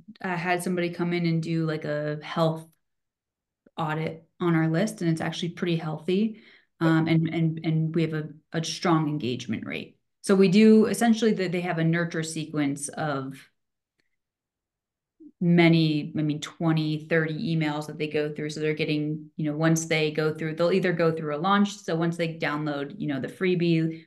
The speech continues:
once they join, which is typically through a freebie, uh, then they go into a launch sequence. If they don't purchase, they go into a nurture sequence, and the nurture sequence is about thirty to weeks or so worth of content.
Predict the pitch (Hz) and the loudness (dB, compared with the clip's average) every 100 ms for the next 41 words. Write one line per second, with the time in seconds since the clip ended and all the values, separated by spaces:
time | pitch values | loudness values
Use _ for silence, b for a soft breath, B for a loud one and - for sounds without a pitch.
0 | - 190 190 180 160 170 165 156 160 160 | 0 2 4 4 6 4 4 2 0 -4
1 | 160 160 160 - 165 165 160 160 156 - | -4 -6 -4 -4 -4 -4 -4 -2 -4 -4
2 | 147 143 127 165 160 B B B _ 160 | -6 -4 -4 -4 -8 B B B _ -2
3 | 151 143 - 160 160 160 156 156 156 156 | 0 -2 0 2 4 4 2 0 -2 -2
4 | 160 160 170 151 - 151 196 208 202 202 | -2 -2 -4 -4 -4 0 2 2 2 0
5 | 196 190 175 165 151 147 175 165 170 160 | 0 -4 -4 -4 -4 -4 -4 -2 -4 -4
6 | 165 151 151 143 147 170 180 190 180 185 | -2 -2 -2 -4 0 0 0 -2 -4 -2
7 | 180 175 170 165 165 156 156 156 156 160 | -4 0 2 2 0 -4 -4 -6 -8 -8
8 | 160 160 151 151 147 147 - B B - | -6 -4 -4 -4 -6 -8 -12 B B -6
9 | 156 147 - - 175 160 156 151 147 147 | -2 -2 -2 -4 0 2 2 0 -2 -4
10 | 151 151 _ _ _ - 165 185 160 160 | -6 -10 _ _ _ -18 -16 -6 -2 -2
11 | 160 160 143 143 139 135 - - - - | -2 -6 -6 -6 -6 -8 -10 -12 -12 -10
12 | - - | -10 -12